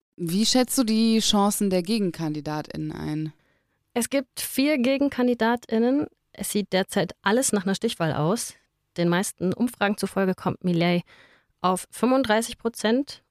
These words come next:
Speaker 2: und damit auf Platz eins, aber nur ganz knapp vor dem amtierenden Wirtschaftsminister Sergio Massa,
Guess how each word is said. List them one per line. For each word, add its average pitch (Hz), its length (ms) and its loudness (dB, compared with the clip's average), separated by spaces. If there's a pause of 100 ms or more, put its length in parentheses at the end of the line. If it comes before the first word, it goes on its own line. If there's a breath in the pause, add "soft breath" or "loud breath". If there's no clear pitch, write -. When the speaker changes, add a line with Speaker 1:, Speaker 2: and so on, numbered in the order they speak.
Speaker 2:
und 180 160 -4
damit 180 240 0
auf - 140 -4
Platz - 260 -4
eins, 202 380 0
aber 185 220 0
nur 180 100 2
ganz 185 240 -2
knapp 190 300 -4
vor 180 400 0
dem 170 320 0
amtierenden 190 760 0
Wirtschaftsminister 240 720 0
Sergio 180 360 0
Massa, 165 380 2